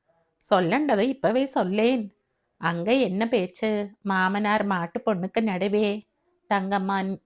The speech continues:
தங்கம்மாவின் குரலுக்கு ஒலிபெருக்கி தேவைப்படவில்லை. "உன் காதுல விழலையா? குசு குசுன்னு பேசினா எப்படி விழும்? நாங்க ஆயிரம் பேசிப்போம்,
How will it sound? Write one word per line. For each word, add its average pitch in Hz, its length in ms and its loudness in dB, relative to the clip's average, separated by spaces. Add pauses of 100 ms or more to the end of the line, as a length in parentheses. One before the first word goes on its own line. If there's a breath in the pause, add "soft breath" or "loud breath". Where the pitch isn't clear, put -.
(140)
தங்கம்மாவின் 226 760 -2
குரலுக்கு 220 560 -2 (240)
ஒலிபெருக்கி 220 640 -2 (100)
தேவைப்படவில்லை. 202 920 -2 (720)
"உன் 180 280 0
காதுல 226 380 4
விழலையா? 233 540 2 (540)
குசு 202 220 0
குசுன்னு 233 460 0
பேசினா 233 500 0
எப்படி 240 380 0
விழும்? 254 420 4 (360)
நாங்க 185 420 0
ஆயிரம் 214 420 2
பேசிப்போம், 220 600 0